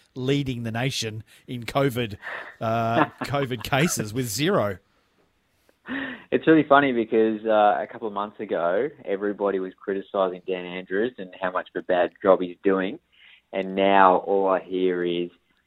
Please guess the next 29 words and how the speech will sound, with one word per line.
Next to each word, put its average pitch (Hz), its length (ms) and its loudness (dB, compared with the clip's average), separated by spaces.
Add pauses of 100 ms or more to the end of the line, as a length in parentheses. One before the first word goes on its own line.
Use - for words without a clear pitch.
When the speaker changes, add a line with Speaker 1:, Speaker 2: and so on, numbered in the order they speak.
(300)
Speaker 2:
"We 104 140 0
had - 180 -2 (140)
to 107 100 -2
do 104 260 2
it. 101 220 6 (160)
Look 117 180 0
at 117 80 -2
us 104 200 -2
go 107 240 0
now. 98 380 0
We're 104 240 4
amazing. 101 920 -4
Speaker 1:
<laughs> - 40 -14
Speaker 2:
Everyone 110 420 6
take 104 340 -2
note. 104 320 -2 (140)
You 104 160 -12
know, 98 120 -2
we're 101 140 -2
doing 101 300 -6
so 95 180 -2
well." 98 380 2 (500)
Um, 104 560 -2 (220)
but 117 100 2
I've 113 140 2
got 123 100 -2
to 117 80 2
admit, 104 480 -6 (380)
uh, 92 260 -6